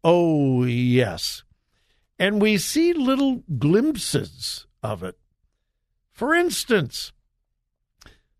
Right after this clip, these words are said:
Ohio State's own C J Stroud,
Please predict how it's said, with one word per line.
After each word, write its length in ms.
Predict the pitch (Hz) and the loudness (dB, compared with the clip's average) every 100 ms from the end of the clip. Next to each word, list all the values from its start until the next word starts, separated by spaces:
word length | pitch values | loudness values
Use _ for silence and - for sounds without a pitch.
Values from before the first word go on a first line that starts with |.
| _ | _
Ohio 460 | 131 120 139 240 220 | 0 2 4 2 0
State's 420 | - 226 226 156 | 0 0 0 0
own 380 | 202 226 214 202 | 0 0 0 -2
C 560 | 110 - - 226 233 | -2 -4 0 2 2
J 500 | 214 127 151 214 208 | 0 0 2 2 0
Stroud, 1040 | 180 - - - 135 180 175 123 120 113 | -2 -4 -6 -4 0 0 0 -2 -6 -6